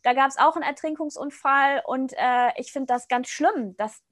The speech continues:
dass da wirklich keiner steht, ne? Das sind ungefähr zehn Hektar See, schätze ich mal.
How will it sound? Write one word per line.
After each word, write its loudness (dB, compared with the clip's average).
dass -14
da 0
wirklich -10
keiner 0
steht, 0
ne? -6
Das -4
sind -10
ungefähr -6
zehn -4
Hektar -2
See, -4
schätze -6
ich -12
mal. 0